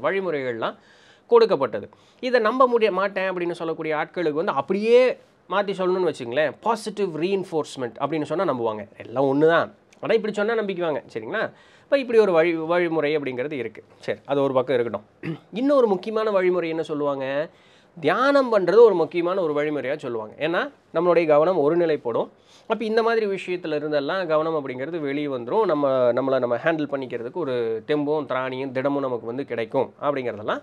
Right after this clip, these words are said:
தியானம் அப்படிங்கிறது ஒரு முக்கியமான ஒரு வழிமுறையாக சொல்லப்படுது. இந்த தியானமே ஒரு போதையா மாறிடுச்சுன்னா, இந்த தியானமே ஒரு அடிக்ஷனா மாறிடுச்சுன்னா அப்படின்னு ஒரு கேள்வி யாராவது கேட்டாங்கன்னு வச்சுக்கோங்களேன்,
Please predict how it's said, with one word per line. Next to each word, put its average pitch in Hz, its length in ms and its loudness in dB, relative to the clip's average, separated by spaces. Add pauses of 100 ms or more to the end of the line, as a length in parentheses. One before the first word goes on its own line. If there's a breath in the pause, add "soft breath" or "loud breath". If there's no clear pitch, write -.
(420 soft breath)
தியானம் 247 300 4
அப்படிங்கிறது 202 360 0
ஒரு 190 140 2
முக்கியமான 156 380 -2
ஒரு 143 100 0
வழிமுறையாக 131 800 -4 (240)
சொல்லப்படுது. 110 400 -6 (720)
இந்த 139 220 -4 (120)
தியானமே 202 680 -2
ஒரு 196 180 0
போதையா 180 360 -2
மாறிடுச்சுன்னா, 165 600 -4 (720 soft breath)
இந்த 175 160 -2
தியானமே 226 640 2
ஒரு 208 140 0
அடிக்ஷனா 185 500 -2
மாறிடுச்சுன்னா 165 580 -4 (180)
அப்படின்னு 175 480 2
ஒரு 170 200 0
கேள்வி 196 280 -2
யாராவது 160 400 -2
கேட்டாங்கன்னு 160 540 -2
வச்சுக்கோங்களேன், 117 480 -4